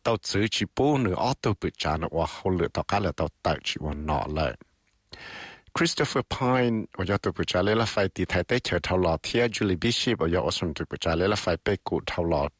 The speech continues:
trâu tê nâng tí, hay thì là chỉ uống trở lên nọ chữ tê trái. Tao kháng ngờ tao tự chỉ uống nọ chữ lại. Mister Pine, tao là uống ít cho hậu lự, tao hỏi lúc tao xa là hoa E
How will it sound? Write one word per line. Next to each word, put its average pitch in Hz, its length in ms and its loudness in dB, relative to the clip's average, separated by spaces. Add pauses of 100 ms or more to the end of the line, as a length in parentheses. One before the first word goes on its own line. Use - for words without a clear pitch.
(120)
trâu 104 180 2
tê 113 220 0
nâng 107 220 0 (140)
tí, 131 340 2 (120)
hay - 220 -6
thì 82 100 -2
là 71 300 0
chỉ - 160 -2
uống 85 140 2 (100)
trở 76 100 0
lên 80 180 2
nọ 80 140 0
chữ 82 180 -4
tê 92 220 0
trái. 78 260 2 (800)
Tao 95 160 0
kháng 143 200 2
ngờ 113 140 4
tao 113 120 0 (100)
tự 82 220 0
chỉ - 140 -4
uống 90 140 0
nọ 78 200 0
chữ - 200 -4
lại. 76 380 0 (840)
Mister 135 300 0 (120)
Pine, 135 320 2
tao 120 140 2
là 113 100 4
uống 110 180 2
ít 131 140 -6
cho 131 180 0
hậu 123 200 0
lự, 95 320 2 (640)
tao 101 140 0
hỏi 92 180 0
lúc 120 240 0
tao 78 160 0
xa 110 240 0
là 101 100 2
hoa 90 220 2 (100)
E 98 80 -4